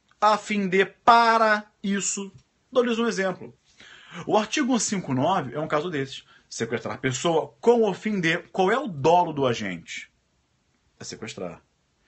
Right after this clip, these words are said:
Vontade, consciência de privar a liberdade.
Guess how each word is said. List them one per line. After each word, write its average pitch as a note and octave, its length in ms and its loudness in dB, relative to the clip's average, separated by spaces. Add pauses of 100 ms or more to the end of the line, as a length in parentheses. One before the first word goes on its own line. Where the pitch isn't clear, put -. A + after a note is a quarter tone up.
(380)
Vontade, A2+ 680 -6 (200)
consciência A2+ 880 -8
de D3+ 80 -12
privar B2 220 -4
a - 20 -4
liberdade. G#2 680 -6